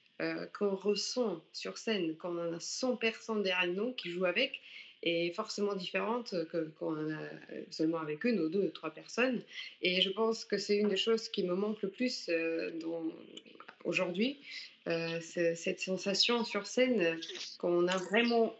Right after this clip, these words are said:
cent personnes, ou cinquante ou soixante, ça dépend des œuvres, évidem-, évidemment, mais un grand, euh, grand orchestre symphonique, c'est autour de soixante souvent,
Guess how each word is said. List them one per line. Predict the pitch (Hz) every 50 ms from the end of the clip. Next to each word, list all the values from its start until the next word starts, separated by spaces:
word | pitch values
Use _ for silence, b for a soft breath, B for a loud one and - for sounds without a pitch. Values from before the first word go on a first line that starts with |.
| - - _ _ _ _ _ _ _ _ _ _ _ _ _ _ _ _ _ _ _ _ _ _ _ -
cent | - - - 269 262 247
personnes, | 262 254 - - - 247 240 247 254 269
ou | 226 196 190 185 180 175 175
cinquante | 170 - - 180 170 156 - - 220 226 233 226 196
ou |
soixante, | 180 - 175 170 - 208 208 208
ça | 202 175
dépend | 170 170 - 185 180
des | 165 170 165 175
œuvres, | 220 226 226 -
évidem-, | 175 160 160 175 175 190 202 208 202 - -
évidemment, | - - 156 160 170 196 240 277
mais | 247 196 175 165
un | 165 165
grand, | 170 165 175 202 208 196 190
euh, | 175 156 156 156 156 156
grand | 165 - 175 180 170
orchestre | 175 170 - - 185 - -
symphonique, | 175 165 160 - 185 190 214 233 226 -
c'est | - 160
autour | 151 151 151 151 - - - _ - - 180 165
de | 165
soixante | 165 - - 156 156 - 202 226 220
souvent, | 220 - 170 208 240